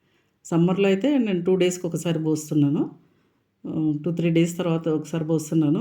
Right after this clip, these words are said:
మామూలు నార్మల్ సీజన్ అయితే కనుక మనము ఫోర్, ఫైవ్ డేస్‌కి ఒకసారి పోసుకున్నా సరిపోతుంది.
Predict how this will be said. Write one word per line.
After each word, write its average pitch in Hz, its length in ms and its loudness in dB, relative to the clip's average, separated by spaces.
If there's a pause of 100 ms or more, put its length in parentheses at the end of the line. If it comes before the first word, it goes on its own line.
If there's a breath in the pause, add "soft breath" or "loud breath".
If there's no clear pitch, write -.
మామూలు 175 380 0
నార్మల్ 165 360 2
సీజన్ 175 320 2
అయితే 170 200 2
కనుక 175 240 -6
మనము 180 320 2 (560 loud breath)
ఫోర్, 170 200 0
ఫైవ్ 165 160 2
డేస్‌కి 160 300 2
ఒకసారి 170 320 -4
పోసుకున్నా 165 400 -2
సరిపోతుంది. 143 600 -2